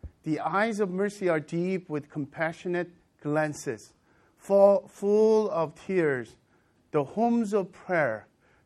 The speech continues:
the feet of mercy are soft in their tread,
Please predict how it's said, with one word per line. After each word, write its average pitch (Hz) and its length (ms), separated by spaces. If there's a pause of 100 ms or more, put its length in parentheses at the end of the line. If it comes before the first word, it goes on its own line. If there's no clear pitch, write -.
the 151 100
feet 233 420
of 208 140
mercy 170 560
are 131 180
soft - 580
in 147 240
their 135 220
tread, 117 600